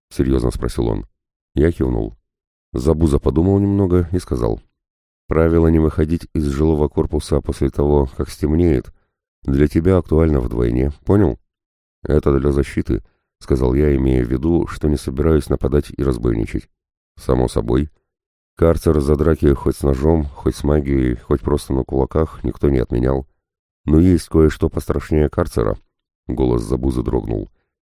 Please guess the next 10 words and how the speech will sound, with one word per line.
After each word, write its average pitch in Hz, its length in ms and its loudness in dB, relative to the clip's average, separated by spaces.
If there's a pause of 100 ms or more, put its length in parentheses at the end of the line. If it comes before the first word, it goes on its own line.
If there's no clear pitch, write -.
(160)
Куратор 90 360 2
пожал 73 260 0
плечами 76 420 0
и, 65 40 2
повернувшись 69 580 -2
к - 80 -6
остальным, 69 380 -2
спросил: 60 440 -6 (540)
«Все 92 200 0
собрались?» 76 520 0